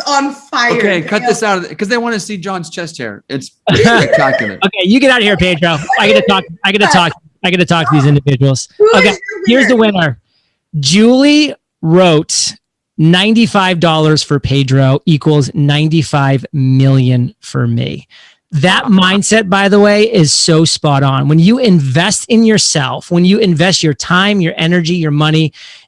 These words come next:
Speaker 3: in the way that Julie's done, that all of you have done that are here right now, Julie, that was a fantastic comment. I pulled it out, out of all the amazing comments that were there.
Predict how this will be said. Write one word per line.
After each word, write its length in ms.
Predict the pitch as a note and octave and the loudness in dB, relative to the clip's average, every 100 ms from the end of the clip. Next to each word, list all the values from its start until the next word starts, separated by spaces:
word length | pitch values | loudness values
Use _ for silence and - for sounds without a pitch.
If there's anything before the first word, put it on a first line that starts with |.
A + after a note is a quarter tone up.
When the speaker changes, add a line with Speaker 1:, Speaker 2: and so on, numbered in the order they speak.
| - | -2
Speaker 3:
in 160 | G3+ A3+ | 2 4
the 100 | A#3+ | 4
way 440 | F#3 E3+ E3 E3 | 2 2 0 -2
that 280 | E3 D3 D3+ | -2 -2 -2
Julie's 460 | B2+ D#3+ F3+ F#3 C3+ | 0 2 4 4 2
done, 320 | F3 E3+ D#3+ | 0 2 0
that 160 | D#3 - | -2 -4
all 300 | D#3 D#3+ F#3 | -2 2 2
of 100 | F3+ | 2
you 140 | D#3 E3 | 4 4
have 280 | C3+ C3 A#2 | 2 0 -2
done 380 | C3+ C3 C3 - | -2 -2 -4 -4
that 120 | D3 C3+ | 0 0
are 80 | |
here 320 | C3+ E3+ D#3 C3+ | 0 0 2 2
right 240 | C3 D#3+ | 0 0
now, 380 | D3 B2 B2 A#2+ - - - _ _ _ C3 | 0 0 -2 -6 -12 -20 -20 _ _ _ -4
Julie, 640 | C3 F3+ F#3+ F#3+ G3 G3+ - | 2 4 4 4 2 -2 -4
that 240 | D#3 D#3+ | -2 2
was 160 | D#3+ C#3+ | 2 2
a 80 | C#3+ | 0
fantastic 680 | - C#3 - G3+ G#3 G#3+ | 0 0 0 -2 -2 -2
comment. 340 | - F3+ F3 D#3+ | 0 0 2 0
I 60 | |
pulled 320 | C#3 - F3+ F3+ | 0 0 2 2
it 80 | |
out, 220 | E3+ E3 - | 2 0 0
out 80 | |
of 160 | D#3+ D3 - | 0 -2 -2
all 240 | E3+ G3 G3 | 0 2 2
the 140 | F#3 | 2
amazing 360 | D#3 D#3 C#3+ C#3+ | 4 2 2 2
comments 400 | D3 C#3 C#3 - | 2 2 0 0
that 100 | D3+ | 0
were 120 | C#3 | 2
there. 340 | C#3 C#3 C3 | 2 0 -2